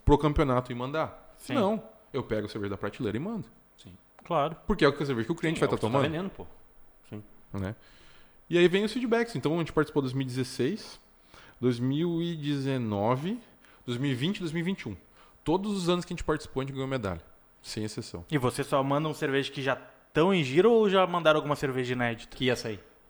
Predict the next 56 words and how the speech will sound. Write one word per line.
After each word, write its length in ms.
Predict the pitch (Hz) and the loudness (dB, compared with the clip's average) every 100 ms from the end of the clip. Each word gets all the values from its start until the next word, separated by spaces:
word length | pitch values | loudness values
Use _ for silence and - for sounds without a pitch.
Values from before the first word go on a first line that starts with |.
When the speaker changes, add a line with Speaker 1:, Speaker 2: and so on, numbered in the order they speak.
| - | -6
Speaker 2:
Que 120 | 127 | -2
ia 80 | 117 | 0
sair, 200 | 127 117 | 2 2
Speaker 1:
Ah, 80 | 139 | 2
Speaker 2:
que 20 | |
Speaker 1:
tu 40 | |
Speaker 2:
ia 60 | 123 | 2
ser 100 | 127 | 0
Speaker 1:
diz 100 | 117 | 0
com 80 | 147 143 | 0 0
Speaker 2:
lançada? 200 | 135 175 | -2 2
Speaker 1:
não, 180 | 175 160 | 2 4
não. 120 | 143 | 0
Foi 160 | - 147 | 0 0
sempre 280 | - 214 - | 0 -2 -2
cerveja 320 | 196 185 180 | -2 0 -2
de, 180 | 160 170 | -4 -8
de 240 | 151 156 135 | -6 -8 -4
prateleira, 460 | 156 - 135 123 | -4 0 2 2
de, 220 | 113 117 | 2 -2
de 100 | 110 | -2
nunca 260 | 123 143 175 | -4 2 6
ano. 220 | 143 123 | 6 4
Tipo, 180 | - 143 | 4 8
ah, 80 | 143 | 10
eu 60 | 127 | 8
lancei 500 | 131 127 - 147 156 | 4 0 2 4 4
e 40 | |
vou 140 | 143 | 4
mandar 240 | 139 139 135 | -2 -2 -2
pro, 100 | 151 | -2
não, 240 | 131 101 - - | -2 -2 -8 -12
não. 220 | 98 87 - - - | -10 -10 -16 -20 -10
Speaker 3:
Ah, 600 | 123 123 123 123 117 113 | -6 -4 -4 -6 -6 -8
eu 60 | 143 | -4
Speaker 1:
Não. 60 | 147 | -4
Speaker 3:
sei 180 | 151 147 | -4 -4
que 100 | 147 | -6
a 40 | |
Triple 420 | - 143 175 196 147 | -2 -2 0 0 2
é 100 | 127 | 0
de 100 | 117 | -2
vocês, 320 | 120 127 120 | -4 -4 -4
é 60 | 120 | -4
campeã. 420 | 120 113 110 123 | -4 2 4 6
Speaker 1:
É, 60 | |
a 20 | 113 | 4
gente 140 | - | 4
ganhou, 140 | 123 156 | 4 4
a 20 | |
primeira 280 | 156 170 202 | 4 6 6
medalha 280 | 175 165 | 8 8
foi 120 | - 156 | 6 6
com 80 | |
a 60 | 147 | 4
Triple, 360 | - 139 - | 4 0 -2